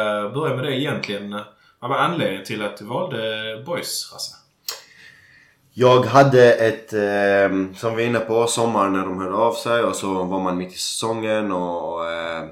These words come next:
Speaker 2: sen visade Boys intresse igen, eh, tidigt på hösten. Eh, och då hade jag ett, eh, sånt här,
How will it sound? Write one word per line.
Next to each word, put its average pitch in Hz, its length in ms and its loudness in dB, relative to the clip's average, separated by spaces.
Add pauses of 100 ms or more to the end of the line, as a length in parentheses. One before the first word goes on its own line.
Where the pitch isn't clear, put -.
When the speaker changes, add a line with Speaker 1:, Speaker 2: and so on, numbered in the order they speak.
(140)
Speaker 2:
sen 90 220 -12
visade 90 300 -10
Boys 90 220 -8
intresse 82 340 -14
igen, 117 380 -4
eh, - 60 -14 (960)
tidigt 101 280 -8
på 104 60 -12
hösten. 113 420 -6 (300)
Eh, - 460 -20
och 90 180 -10
då 92 240 -4
hade 92 280 -6
jag 85 400 -4
ett, - 360 -14
eh, 80 420 -12 (1900)
sånt - 240 -16
här, 87 320 -6